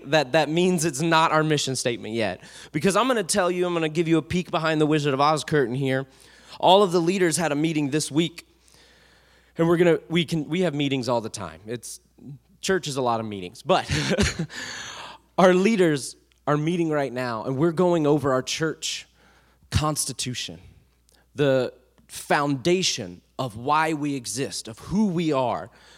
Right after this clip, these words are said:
of what we're doing. And we are working that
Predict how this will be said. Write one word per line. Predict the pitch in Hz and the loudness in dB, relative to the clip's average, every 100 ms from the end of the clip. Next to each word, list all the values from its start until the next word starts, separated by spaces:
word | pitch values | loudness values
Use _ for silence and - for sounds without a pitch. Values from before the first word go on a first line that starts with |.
| - - | -14 -4
of | 139 120 113 - - _ - | -4 -4 -16 -20 -20 _ -18
what | 123 120 196 - 151 | -10 2 2 2 -2
we're | 160 | -6
doing. | 120 143 165 110 90 - _ _ - | -6 -4 -4 -4 -10 -20 _ _ -4
And | 156 135 | -2 -2
we | 220 233 | -2 0
are | 165 139 131 _ _ _ _ _ _ | 0 -2 -4 _ _ _ _ _ _
working | 110 110 190 196 156 120 | -10 0 0 0 -4 -4
that | 104 101 | -4 -6